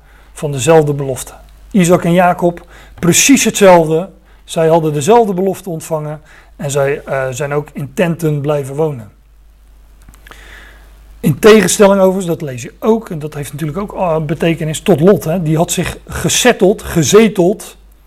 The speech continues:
in Sodom. We lezen in, in, in Genesis negentien, eh, vers één, geloof ik. Eh, ja, dat staat hier ook. <laughs> Eh, eh, dat hij geze-, gezeten was in de poort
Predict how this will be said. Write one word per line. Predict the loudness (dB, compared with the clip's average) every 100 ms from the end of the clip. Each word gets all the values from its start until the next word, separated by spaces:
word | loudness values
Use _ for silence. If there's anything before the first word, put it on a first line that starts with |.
| _ -20 -20 _ -8
in | -2 -2
Sodom. | 2 6 6 6 2 -2 -12 _ -20 _ _ -20 -20 _ -20 -20 -20 -20 -20 -20 -20 -20 -12
We | -4
lezen | 4 4 2 -4 -6 -6
in, | -10 -8
in, | -10 -8
in | -4
Genesis | -4 -4 -4 -2
negentien, | 0 0 -2 -4 -4
eh, | -4 -6
vers | -8 -10
één, | -6 -4
geloof | -2 -2 -4
ik. | -10 -16 -20 -20 -20 -20 -20 -20 -20 -20 -20 -20 -12
Eh, | -6 -4 -6 -8
ja, | -8 -8
dat | -6
staat | -6 -4 -6
hier | -8 -12
ook. | -12 -14
<laughs> | -10 -8 -8 -14 -20 -20 -16 -16 -16 -18 -20 -20 -18 -4
Eh, | 0 0 -2 -8 -14 -20 -20 -16
eh, | -4 0 4
dat | 4 6
hij | 6 6 4 -4
geze-, | -6 -2 -2 2 4 4 4
gezeten | -2 2 2 2 -2
was | -2 -4 -6
in | -8
de | -8
poort | -6 -4 -4 -8 -18